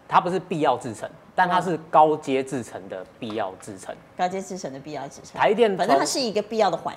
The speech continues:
Speaker 2: 节啦。
Speaker 1: 对，可是刚刚你，呃，那个娟姐讲到，你不知道它是干嘛，对不对？
Speaker 2: 我不知道。
Speaker 1: 很简单，不要买它，因为你不知道它要干嘛，干嘛的时候，如果你去碰这种股票，你有可能会慌。
Speaker 2: 但，但，但我看它河流蛮不错的，现在在黄色这里。
Speaker 1: 但这种股票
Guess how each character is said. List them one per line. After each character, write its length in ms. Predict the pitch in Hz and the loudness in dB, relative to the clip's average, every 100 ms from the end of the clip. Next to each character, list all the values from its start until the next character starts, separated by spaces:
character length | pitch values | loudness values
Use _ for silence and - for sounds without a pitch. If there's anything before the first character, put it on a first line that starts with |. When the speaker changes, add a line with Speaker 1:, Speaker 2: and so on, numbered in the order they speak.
| 170 | -10
Speaker 2:
节 180 | - 127 | -16 -16
啦。 160 | 78 - - - | -16 -16 -20 -6
Speaker 1:
对， 180 | - 160 | 4 4
可 80 | 135 | 4
是 260 | 156 190 - - - | 2 0 0 -6 0
刚 100 | 170 | 2
刚 160 | 180 | 2
你， 100 | 131 - | 0 -6
呃， 180 | - 117 113 | -4 -2 -2
那 100 | 139 | 0
个 100 | 123 | 0
娟 220 | 143 131 | 0 -2
姐 120 | 117 | -2
讲 160 | 107 101 | -2 -8
到， 80 | |
你 120 | 104 113 | -10 -6
不 100 | 151 | 2
知 60 | |
道 120 | 151 | 4
它 140 | 127 127 | 4 2
是 80 | 120 | -2
干 100 | 113 | -4
嘛， 160 | - | -4
对 40 | - | -8
不 60 | |
对？ 60 | - | -8
Speaker 2:
我 40 | |
不 0 | |
知 100 | 160 | -8
道。 60 | 160 | -6
Speaker 1:
很 100 | 131 | -2
简 200 | 147 110 | -2 0
单， 180 | 110 104 | -4 -4
不 100 | 117 | -4
要 120 | 113 | -4
买 120 | 110 - | -4 -12
它， 100 | 110 - - - - - | -14 -16 -20 -20 -20 0
因 120 | 196 | 2
为 100 | 220 | 2
你 100 | 127 | 0
不 140 | 113 | -4
知 60 | 160 | 4
道 120 | 170 | 4
它 100 | 156 | 6
要 120 | 151 | 2
干 180 | 147 139 | 4 2
嘛， 200 | 113 98 - | 2 -8 0
干 100 | 147 | 0
嘛 160 | 110 98 | 0 -8
的 40 | |
时 140 | 104 110 | -6 -2
候， 120 | 113 | 0
如 140 | 117 | 0
果 160 | 165 135 | 0 0
你 60 | |
去 100 | 104 | 0
碰 160 | 127 131 | -4 -4
这 60 | 113 | -4
种 160 | 110 | -6
股 100 | 110 | -6
票， 300 | 92 104 92 - - - | -8 -6 -6 -10 -20 -14
你 120 | 120 | -4
有 100 | 135 | -4
可 60 | 139 | -2
能 100 | 107 | -6
会 60 | |
慌。 260 | 110 104 92 95 - - | -6 -4 -8 -12 -20 -12
Speaker 2:
但， 140 | 247 | -10
但， 160 | - 247 - | -10 -12 -6
但 140 | 269 | -6
我 80 | 202 | -6
看 160 | 277 | -6
它 80 | 247 | -6
河 180 | 254 202 | -6 -6
流 140 | 175 | -8
蛮 180 | 160 160 | -8 -8
不 80 | 170 | -10
错 240 | 196 - | -12 -10
的， 80 | 180 | -8
现 160 | 208 202 | -8 -6
在 80 | 214 | -4
在 140 | - | -4
黄 260 | - 151 240 | -4 -6 -4
色 200 | 233 214 | -6 -6
这 180 | 196 | -6
里。 260 | 147 185 302 180 - | -6 -2 -2 -2 -2
Speaker 1:
但 100 | 208 202 | -2 2
这 80 | 196 | 2
种 100 | 165 | 2
股 140 | 107 | -4
票 260 | 131 120 | 2 2